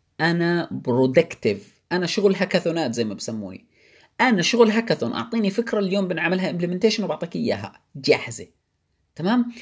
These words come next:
هاي شغلة أنا بقول لك إياها، سواء في البرمجة أو سواء علي كشخص. هاي شغلة، نعم، عملت ع-، انعكاس إم-،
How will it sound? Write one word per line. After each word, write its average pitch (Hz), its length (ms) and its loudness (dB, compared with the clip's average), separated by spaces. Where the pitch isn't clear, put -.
هاي 233 720 4
شغلة 135 580 0
أنا 190 100 0
بقول 170 240 -2
لك - 180 -2
إياها، 123 240 -4
سواء 202 380 2
في - 140 -4
البرمجة 220 500 2
أو 202 100 2
سواء 185 480 0
علي 175 340 0
كشخص. - 580 -6
هاي 269 380 2
شغلة، 170 440 0
نعم، 175 440 -6
عملت 208 420 4
ع-، 160 220 -12
انعكاس 160 600 0
إم-، 175 280 -2